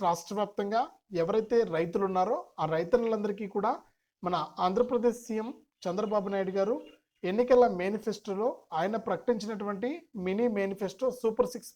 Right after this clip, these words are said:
పథకాల్లో ఆయన కీలక ప్రకటన అయితే చేశారన్నమాట. ఇక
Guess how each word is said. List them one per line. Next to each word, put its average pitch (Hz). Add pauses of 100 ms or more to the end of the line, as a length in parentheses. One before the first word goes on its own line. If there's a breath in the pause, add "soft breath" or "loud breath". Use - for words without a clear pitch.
పథకాల్లో 190
ఆయన 196
కీలక 214
ప్రకటన 202
అయితే 175
చేశారన్నమాట. 170 (640 soft breath)
ఇక 202